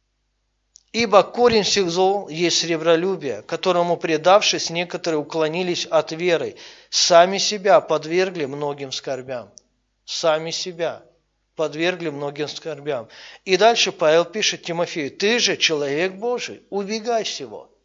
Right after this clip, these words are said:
избегай всего направления". То есть тренируйся, чтобы бежать в Божьем направлении, чтобы получить Божью награду. Аминь. Всё то же самое, только ориентир на Бога, на Его Царство.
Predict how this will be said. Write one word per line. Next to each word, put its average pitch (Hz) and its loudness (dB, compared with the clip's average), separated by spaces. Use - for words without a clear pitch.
избегай 190 0
всего 165 -6
направления". 151 -6
То 175 -6
есть 165 -2
тренируйся, 196 0
чтобы 170 -6
бежать 185 -4
в 139 -16
Божьем 175 -6
направлении, 143 -8
чтобы 175 -6
получить 185 -4
Божью 175 -4
награду. 156 -4
Аминь. 160 0
Всё 220 0
то 214 2
же 185 -4
самое, 202 2
только 190 0
ориентир 190 2
на 156 2
Бога, 160 0
на 135 -6
Его 147 0
Царство. 165 -2